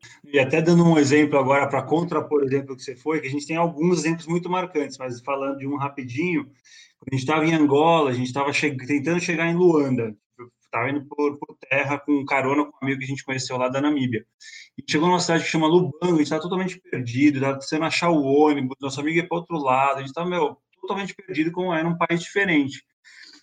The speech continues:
A gente começou a perguntar onde é que é a rodoviária e tal, e chegou um cara,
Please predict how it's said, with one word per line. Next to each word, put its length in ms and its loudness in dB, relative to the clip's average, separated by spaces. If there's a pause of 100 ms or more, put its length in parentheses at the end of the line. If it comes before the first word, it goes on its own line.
(260)
A 60 -12
gente 100 -10
começou 320 2
a 60 -2
perguntar 480 4
onde 100 2
é 60 0
que 60 -4
é 20 2
a 40 2
rodoviária 520 0
e 60 -8
tal, 140 -2
e 40 -4
chegou 340 -6
um 60 -10
cara, 360 -6